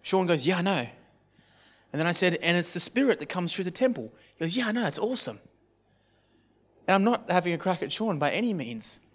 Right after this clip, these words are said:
'cause I walked away from that going, "Maybe everyone already knows this.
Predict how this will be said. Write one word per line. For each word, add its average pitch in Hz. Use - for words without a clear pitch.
'cause 190
I 220
walked 208
away 190
from 190
that 160
going, 175
"Maybe 247
everyone 226
already 180
knows 196
this. -